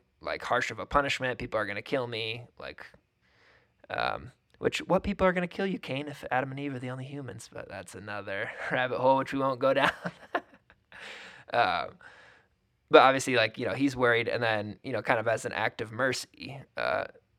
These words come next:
you know, God says to him, you know, "I'll protect you with this mark, and, you know, no one's gonna touch you, no one's gonna hurt you." Um,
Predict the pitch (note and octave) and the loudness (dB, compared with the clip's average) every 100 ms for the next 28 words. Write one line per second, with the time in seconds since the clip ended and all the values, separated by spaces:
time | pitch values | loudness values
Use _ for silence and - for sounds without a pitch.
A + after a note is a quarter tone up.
0 | _ _ - D2 C#2 F2 G#2 D2+ - F2 | _ _ -12 -8 -6 -4 -2 -4 -4 -10
1 | - - - B1 B2 _ _ _ _ G1+ | -8 -8 -8 -8 -12 _ _ _ _ -16
2 | G1+ - _ _ _ _ - - - - | -14 -14 _ _ _ _ -8 -8 -6 -6
3 | - - F#2 - - - C#2+ C#2+ D2+ - | -6 -8 -10 -10 -10 -10 -8 -8 -8 -12
4 | D2+ - C2 - - _ - G1+ - - | -14 -14 -12 -12 -16 _ -12 -12 -12 -10
5 | - - - - _ _ _ _ - - | -8 -10 -14 -20 _ _ _ _ -12 -10
6 | - G1+ - A1 - - - - - - | -12 -12 -14 -16 -14 -14 -12 -12 -14 -18
7 | - - - _ - A#2+ G#2 E2 F2 | -20 -20 -20 _ 0 2 2 0 -2